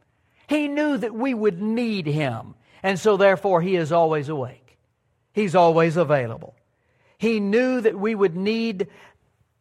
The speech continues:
reliability and dependability like that in our lives.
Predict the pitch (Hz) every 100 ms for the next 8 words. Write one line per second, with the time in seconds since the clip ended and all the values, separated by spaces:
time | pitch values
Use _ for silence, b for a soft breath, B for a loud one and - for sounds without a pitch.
0 | - 165 175 185 170 185 240 262 226 160
1 | 123 87 - _ _ _ _ _ _ _
2 | _ _ - 175 151 143 147 - 247 262
3 | 247 202 175 131 107 120 - _ _ _
4 | _ 151 151 156 151 156 117 - _ _
5 | _ _ 151 135 131 131 135 127 - -
6 | -